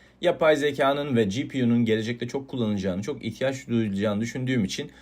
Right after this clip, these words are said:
bu alandaki merkeziyetsizliği sağlayan projeler bence faydalanacaktır. Ai'dir de bunlardan bir tanesi. Piyasa değeri iki yüz otuz milyon dolar arkadaşlar. Şöyle girip baktığımızda en fazla zaten görmüş olduğu da sıfır nokta sıfır sekizmiş. Şu an sıfır nokta sıfır üç.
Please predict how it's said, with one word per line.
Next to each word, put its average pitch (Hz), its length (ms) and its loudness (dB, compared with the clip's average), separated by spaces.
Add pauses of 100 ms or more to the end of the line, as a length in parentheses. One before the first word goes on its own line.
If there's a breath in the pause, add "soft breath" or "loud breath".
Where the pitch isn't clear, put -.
(240 loud breath)
bu 156 120 6
alandaki 113 380 4
merkeziyetsizliği 110 840 0
sağlayan 98 460 0
projeler 123 500 0 (420)
bence 123 540 2
faydalanacaktır. 123 920 2
Ai'dir 117 340 2
de 110 100 0
bunlardan 104 320 0
bir - 80 -6
tanesi. 131 520 -2 (260 loud breath)
Piyasa 151 320 0
değeri 123 260 0
iki 135 160 -8
yüz 135 100 0
otuz 135 180 -4
milyon 104 320 2
dolar 87 140 0
arkadaşlar. 101 640 -4 (440 soft breath)
Şöyle 123 220 -2
girip 117 280 -2
baktığımızda 113 480 0
en 117 180 2
fazla 101 260 -2
zaten 95 380 0
görmüş 107 360 2
olduğu 85 320 -2
da 120 200 4
sıfır - 260 -10
nokta 120 120 -8
sıfır - 220 -12
sekizmiş. 110 500 -4
Şu - 140 -2
an 104 80 2
sıfır 113 260 -6
nokta 95 180 -8
sıfır 113 240 -6
üç. 135 200 -6